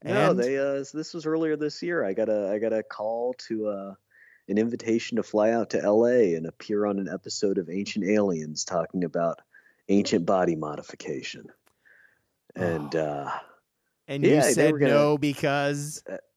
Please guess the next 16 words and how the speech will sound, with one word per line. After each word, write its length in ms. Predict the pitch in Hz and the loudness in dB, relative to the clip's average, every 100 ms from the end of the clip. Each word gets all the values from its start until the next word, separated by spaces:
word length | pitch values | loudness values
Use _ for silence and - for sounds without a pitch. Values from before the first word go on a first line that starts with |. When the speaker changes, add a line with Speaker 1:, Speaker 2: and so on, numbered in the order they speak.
| _ | _
Speaker 2:
you 120 | 147 | -2
wanted 180 | 151 160 | 0 2
Speaker 1:
yeah, 60 | 160 | 2
you 0 | |
know, 40 | |
Speaker 2:
credibility 680 | 180 165 139 139 165 180 190 | 4 4 6 6 4 4 2
in 80 | 196 | 4
your 140 | 202 | 2
career? 420 | - 208 214 233 | 2 4 6 6
Speaker 1:
<laughs> 20 | |
Speaker 2:
Come 200 | 240 277 | 4 0
on. 420 | 185 147 139 131 120 113 113 | 2 2 2 0 -4 -6 -8
Speaker 1:
Right. 380 | 147 - 107 - - 113 - | -10 -12 -14 -12 -6 -6 -4
Credibility, 880 | - 139 110 104 95 90 76 71 | 2 4 4 2 0 0 -4 -10
right? 460 | 73 82 87 98 - - - - _ | -12 -8 -6 -6 -8 -16 -20 -20 _
Um, 600 | 101 104 98 95 92 90 | 4 4 4 -2 -12 -18